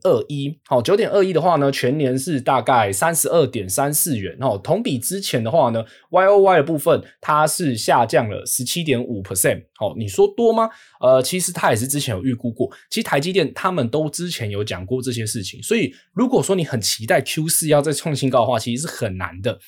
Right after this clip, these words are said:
那我们刚刚来看到，我们刚刚讲到T S M的部分的话呢，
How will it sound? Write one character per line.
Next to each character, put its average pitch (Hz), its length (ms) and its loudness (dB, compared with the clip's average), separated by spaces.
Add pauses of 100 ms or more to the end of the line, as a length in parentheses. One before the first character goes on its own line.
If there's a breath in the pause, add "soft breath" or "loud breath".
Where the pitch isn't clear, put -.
(220 loud breath)
那 262 100 4
我 202 80 6
们 127 140 2
刚 165 180 2
刚 170 80 0
来 110 140 2
看 117 240 -2
到， 110 180 -2 (220 soft breath)
我 - 40 -4
们 156 80 2
刚 220 120 4
刚 233 60 0
讲 151 140 2
到 147 160 6
T 147 160 -2
S 135 120 0
M 139 120 2
的 131 60 0
部 135 180 0
分 117 200 -2
的 104 80 -4
话 120 200 2
呢， 92 120 -8